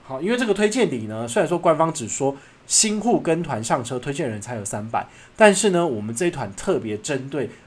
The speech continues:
旧户老朋友，也就是说你之前已经有跟团申办联邦的任何信用卡，或者是你现在开始才要成为我的忠实粉丝的朋友，都可以参加活动。好，一样，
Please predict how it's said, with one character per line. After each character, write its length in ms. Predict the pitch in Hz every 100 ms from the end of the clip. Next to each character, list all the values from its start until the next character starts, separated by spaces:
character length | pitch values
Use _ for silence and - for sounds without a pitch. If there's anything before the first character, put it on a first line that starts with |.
| -
旧 200 | - 208 143
户 180 | 165
老 140 | 110 90
朋 220 | - 117
友， 140 | 110
也 60 | 117
就 120 | 180
是 40 | 208
说 120 | 202
你 120 | 120
之 140 | 120
前 180 | 165 120
已 40 | 104
经 120 | 143
有 100 | 107
跟 140 | 135
团 140 | 131 110
申 220 | 131 127
办 220 | 156 123
联 140 | 127 113
邦 140 | 139
的 80 | 120
任 140 | 147
何 100 | 123
信 160 | 120 156
用 140 | 131
卡， 200 | 131 104 - - -
或 100 | 208
者 100 | 185
是 140 | 120 165
你 80 | 117
现 220 | 202 185
在 60 |
开 200 | 170 156
始 100 | 131
才 120 | 113 113
要 80 |
成 160 | 139 110
为 60 | 113
我 120 | 95
的 80 | 92
忠 180 | 131
实 160 | 127 117
粉 220 | 117 107
丝 160 | 110 135
的 80 | 127
朋 200 | 110 110
友， 160 | 131 - - -
都 160 | 196 208
可 180 | 185 123
以 100 | 104
参 180 | 113
加 140 | 107 107
活 220 | 101 110
动。 160 | 120 117 - - -
好， 160 | 110 - -
一 60 | 143
样， 220 | 185